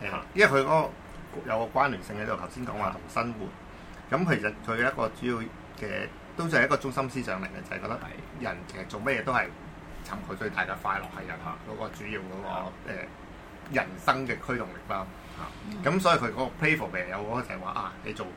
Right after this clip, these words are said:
Speaker 2: 嗰個藝術啊，或者同藝術相關嘅活動係第一件要開心好玩嘅先。如果唔係咧，你不如唔好做啦。
Speaker 1: 但會唔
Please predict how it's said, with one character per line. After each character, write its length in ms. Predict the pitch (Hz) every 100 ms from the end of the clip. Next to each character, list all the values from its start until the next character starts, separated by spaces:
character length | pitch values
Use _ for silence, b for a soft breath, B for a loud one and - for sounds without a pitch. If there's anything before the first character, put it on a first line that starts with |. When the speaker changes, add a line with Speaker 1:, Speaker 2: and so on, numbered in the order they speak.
| -
Speaker 2:
嗰 80 | 113
個 80 | 107 98 104
藝 40 | 92
術 260 | - -
啊， 80 | 95
或 80 | 92
者 60 |
同 100 | - 82 -
藝 100 | 104
術 60 | -
相 180 | 123 110
關 140 | 110 107
嘅 40 |
活 100 | 92 -
動 100 | 98 92 95
係 60 | 92 87 -
第 60 |
一 100 | 98 127 104
件 100 | 98
要 40 | 98 107
開 60 | 107
心 120 | 110 101 - 92
好 60 |
玩 240 | 101 92 101
嘅 80 | 90
先。 160 | 104 101 101
如 20 | 107
果 80 | 135
唔 80 | 98
係 140 | 95
咧， 100 | 107 123 120
你 60 |
不 80 | 139
如 80 | 135 107 92
唔 60 |
好 60 | 113
做 120 | 113
啦。 20 | 95
Speaker 1:
但 120 | 127
會 60 |
唔 40 | 143